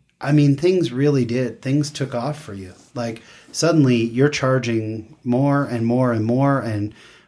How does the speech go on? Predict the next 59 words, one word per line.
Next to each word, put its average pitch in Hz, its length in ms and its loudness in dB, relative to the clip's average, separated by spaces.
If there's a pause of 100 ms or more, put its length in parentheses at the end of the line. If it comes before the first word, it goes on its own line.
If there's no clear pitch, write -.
I'm, 120 500 4
you 131 140 0
know, 113 220 2
you 139 280 6
and 139 80 8
I 131 180 6
were 131 140 4
hanging 127 320 4
out 117 120 4
a 117 60 2
little 127 220 2
bit 123 120 -4
less 113 300 -4
as 107 140 -6
life 110 220 -4
got 107 180 -6
busy. 120 360 -2
And, 98 240 -4 (380)
but 127 100 -6
when 123 140 4
we'd 123 140 2
catch 117 280 0
up, 127 280 -2
you'd 120 200 -6
go, 120 160 0
"Oh 269 180 2
yeah, 226 160 4
I'm 160 100 2
about 170 180 0
to 160 60 -10
get 151 160 2
on 151 100 4
this 135 140 2
guy's 135 240 0
private 131 400 0
jet 127 280 0
and 135 80 -4
I'm 123 120 -2
flying 139 340 0
out 143 240 2
to 117 220 -4 (260)
<laughs> - 280 -20
this 185 200 6
place 160 520 6
to, 135 120 4
you 131 80 4
know, 131 160 6
perform 127 440 2
for 131 100 2
these 123 240 4
people 127 380 4
and 113 140 0
whatever." 123 420 2
I 107 40 -2
mean, 120 180 0
it 180 140 2
really 160 380 -2
took - 300 -6
off, 131 440 -4